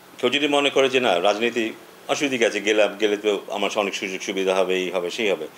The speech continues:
সেই সব চিন্তা করে যদি কেউ যায়, এটা মোটেই উচিত হবে না কিন্তু।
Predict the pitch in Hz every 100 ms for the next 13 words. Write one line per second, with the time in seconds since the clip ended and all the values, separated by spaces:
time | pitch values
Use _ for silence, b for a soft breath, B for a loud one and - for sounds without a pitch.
0 | B - 113 131 131 120 117 110 110 104
1 | 104 104 101 113 - B B - 101 98
2 | 98 104 90 82 78 69 69 76 -